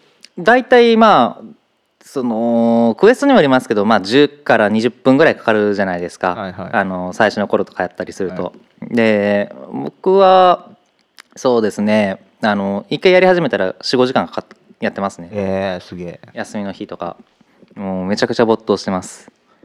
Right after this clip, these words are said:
Speaker 1: で、多分、あの、伊藤さんは、あの、「何それ？」ってなるかもしれないですけど、
Speaker 2: はい。
Speaker 1: あの、ひたすら、あの、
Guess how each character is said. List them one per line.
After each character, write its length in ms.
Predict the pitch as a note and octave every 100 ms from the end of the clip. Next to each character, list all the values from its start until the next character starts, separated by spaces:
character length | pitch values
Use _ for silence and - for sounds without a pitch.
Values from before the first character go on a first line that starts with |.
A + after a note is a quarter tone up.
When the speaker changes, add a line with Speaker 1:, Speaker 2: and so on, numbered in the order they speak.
| _ _ _ _ _ _ _ _ -
Speaker 1:
で、 800 | A2 G#2+ G#2 G#2 G#2 G#2 G2+ A2
多 120 | A3 G3
分、 320 | F3+ D#3+ D3
あ 80 | C3+
の、 280 | B2 A#2 C3+
伊 40 |
藤 200 | F#3 F3+
さ 160 | F3 E3+
ん 220 | E3 D#3+
は、 420 | D#3 D#3 D3+ - _ _ -
あ 120 | A#2+
の、 680 | A2+ G#2+ G#2 G2+ G2+ G2+ -
「何 220 | A2 A2+ C3+
そ 100 | B2
れ？」 60 |
っ 20 |
て 140 | - G#2
な 60 | G2+
る 40 |
か 80 | G#2
も 60 |
し 60 | F2+
れ 60 | F#2+
な 120 | F2
い 40 |
で 40 | E2+
す 80 |
け 60 | -
ど、 260 | F#2 F2 E2+
Speaker 2:
は 180 | G2+ F2 _ -
い。 40 |
Speaker 1:
あ 40 | G2+
の、 180 | G2 G2
ひ 120 | -
た 120 | G3
す 120 | G3
ら、 160 | F#3 F3
あ 40 |
の、 360 | E3+ E3 D#3